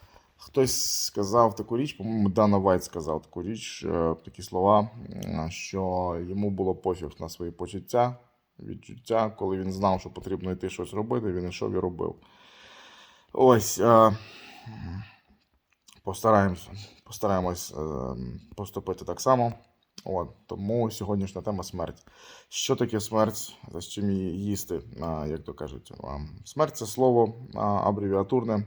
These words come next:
означає зміна мірності. А, що таке мірність? І чому її міняють, змінюють? Так, а мірність — це,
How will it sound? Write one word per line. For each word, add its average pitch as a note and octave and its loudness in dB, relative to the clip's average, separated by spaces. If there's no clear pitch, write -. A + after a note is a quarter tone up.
означає A2 2
зміна G#2+ 0
мірності. F2 0
А, E2 -6
що - -6
таке A#2+ -4
мірність? F#2 0
І F2+ -4
чому G#2 -2
її G#2 0
міняють, F#2 2
змінюють? E2+ -6
Так, B2+ 0
а G2+ 0
мірність — C#3+ 2
це, A#2 4